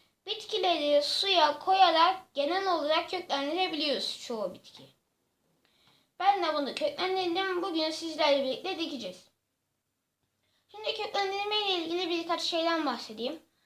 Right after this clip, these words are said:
Arkadaşlar her bitki köklenmez. Mesela yapraktan köklendirme olasılığınız çok düşüktür. Tıp-, mesela bazı bitkiler,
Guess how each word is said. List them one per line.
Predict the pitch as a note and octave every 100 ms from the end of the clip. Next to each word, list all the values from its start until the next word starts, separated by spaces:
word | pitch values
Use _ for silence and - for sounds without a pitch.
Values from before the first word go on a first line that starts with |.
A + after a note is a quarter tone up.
| _ -
Arkadaşlar | G4 A4+ G#4 F#4+ D4 B3+
her | C4 F#4+ A#4+ F4
bitki | - F#4 -
köklenmez. | F4 E4 D#4 C#4 A3 F3+ - _ _ _ _
Mesela | F#4+ - F4+ F4 F4
yapraktan | E4+ E4 F#4 F#4 F4 D#4
köklendirme | D4 E4+ - F4 E4 D#4 D4+ D4 C#4 C4+
olasılığınız | D4 D#4 D4 C#4 C4+ C4 B3+ D4 G4 -
çok | - D#4 C4+
düşüktür. | A#3+ G3+ - F#3
Tıp-, | - A3+ _ _
mesela | B3+ B3 C4 B3
bazı | A#3 A#3
bitkiler, | A#3 - C4 C4+ C4+